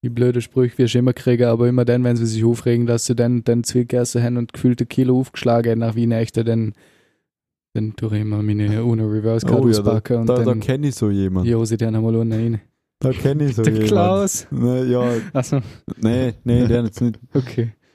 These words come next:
Speaker 1: Ja,
Speaker 2: Der
Speaker 1: aber der Schubert immer brutal.
Speaker 2: Äh, ey, wenn, wenn der die Tür aufmacht und seitlich dort steht, denkst du, Junge, zweites Kind im Arsch?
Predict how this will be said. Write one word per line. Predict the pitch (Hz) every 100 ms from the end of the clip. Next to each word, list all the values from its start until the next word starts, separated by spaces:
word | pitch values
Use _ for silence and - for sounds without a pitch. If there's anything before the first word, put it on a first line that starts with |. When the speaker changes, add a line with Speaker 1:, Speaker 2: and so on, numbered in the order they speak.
| _ _ -
Speaker 1:
Ja, | 135
Speaker 2:
Der |
Speaker 1:
aber | 156 151
der | 151
Schubert | 143 170 156
immer | 135 156
brutal. | 120 117 107 104 101 -
Speaker 2:
Äh, | 104 95 113 _ _ _ _ _ _ _ _ _ _ _ 101 - _ - _ _ -
ey, | 131
wenn, | 120 120 120
wenn | 127 123
der | 131 143
die |
Tür | 123 143 160
aufmacht | 139 - 120 113 113
und | 98
seitlich | 120 135 113 101
dort | 104 104
steht, | - 101 117 - _ _ _ _ _ _ - - _ _ _ _ _ _ _ -
denkst | 113 113 95 -
du, | 90
Junge, | 101 120 196 - _ _ _ _ _ _ -
zweites | 113 117 107
Kind | - 143
im | 160
Arsch? | 160 170 214 -